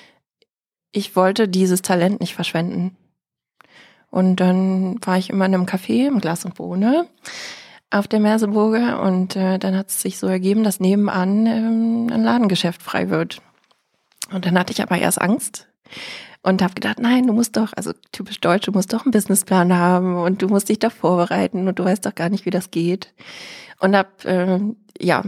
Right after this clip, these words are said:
hab nicht zugeschlagen und, ähm, dann war's weg.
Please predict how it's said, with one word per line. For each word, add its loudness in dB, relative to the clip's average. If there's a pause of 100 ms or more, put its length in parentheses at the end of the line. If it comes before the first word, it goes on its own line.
(140)
hab -4
nicht 0
zugeschlagen 0
und, -4
ähm, -2
dann 0
war's -2
weg. -6